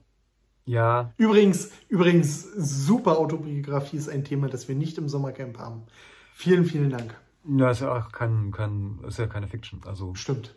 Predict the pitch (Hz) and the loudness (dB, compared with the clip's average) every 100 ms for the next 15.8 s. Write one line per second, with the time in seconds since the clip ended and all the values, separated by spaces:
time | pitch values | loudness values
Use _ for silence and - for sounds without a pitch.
0 | 113 95 - - 117 117 117 143 160 - | -14 -12 -14 -14 -8 -6 -4 -2 -2 -2
1 | 113 147 147 156 151 160 160 147 147 - | -4 -4 -2 -4 -4 -6 -4 -4 -4 -6
2 | 123 139 143 156 151 151 143 131 101 98 | -8 -6 -6 -8 -8 -8 -6 -6 -8 -8
3 | 95 139 151 190 - _ - 123 123 - | -10 -10 -10 -12 -18 _ -8 -8 -8 -14
4 | 98 - _ - 107 107 104 127 120 123 | -16 -16 _ -8 -6 -6 -8 -8 -4 -2
5 | 120 113 - - _ 98 101 - 127 127 | -2 -4 -14 -20 _ -20 -14 -6 -2 0
6 | 120 117 113 139 139 143 151 139 123 127 | 0 -2 -2 -2 0 0 0 -2 -6 -10
7 | - 143 135 123 135 185 160 135 123 120 | -8 -4 0 0 0 -4 -4 -2 0 -2
8 | 117 117 127 123 117 123 143 156 131 135 | -4 -8 -4 0 0 -2 -4 -6 -8 -8
9 | 117 139 127 104 98 98 - 110 - 113 | -6 -4 -4 -4 -6 -8 -8 -8 -6 -10
10 | - 113 113 101 - 101 107 - - - | -8 -6 -6 -6 -6 -6 -2 -4 -4 -10
11 | 113 131 147 165 165 - 143 139 151 143 | -4 2 2 2 0 -2 -4 -4 0 2
12 | 143 139 143 143 156 160 - - - 143 | 0 -2 -4 -2 0 -2 -8 -8 -6 -4
13 | 139 135 139 135 135 135 120 135 135 123 | -4 -4 -6 -6 0 2 2 0 -4 -12
14 | - 131 135 131 131 - 131 123 131 123 | -10 -8 -6 -8 -8 -8 -8 -8 -10 -6
15 | 127 113 131 120 117 101 90 90 | 0 2 2 0 -6 -10 -12 -12